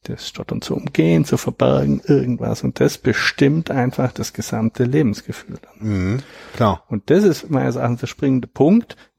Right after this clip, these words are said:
Speaker 1: wenn, wenn man mich fragt, wie fühlt sich Stottern an? Das eigentliche Stottern jetzt,
Speaker 2: Ja.
Speaker 1: wo ich vorher was hab sagen wollen, und dann kam's nicht so.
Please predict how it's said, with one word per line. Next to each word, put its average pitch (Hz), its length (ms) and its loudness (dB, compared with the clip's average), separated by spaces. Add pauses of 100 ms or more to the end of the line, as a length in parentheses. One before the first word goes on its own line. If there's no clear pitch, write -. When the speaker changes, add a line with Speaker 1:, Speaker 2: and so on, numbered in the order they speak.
Speaker 1:
wenn, 127 260 0 (160)
wenn 131 180 2
man 127 180 2
mich 120 140 0
fragt, 135 320 -4
wie 131 60 0
fühlt - 220 -2
sich - 160 -6
Stottern 143 420 2
an? 101 240 -6 (220)
Das - 160 -14
eigentliche 131 400 0
Stottern - 680 -4
jetzt, - 280 -12 (140)
Speaker 2:
Ja. 95 180 2
Speaker 1:
wo - 40 4
ich - 60 -4
vorher 113 280 2
was - 160 0
hab 101 80 -2
sagen 147 280 2
wollen, 113 120 0
und 107 100 -12
dann 107 100 -10
kam's 135 260 0
nicht 117 100 0
so. - 80 -6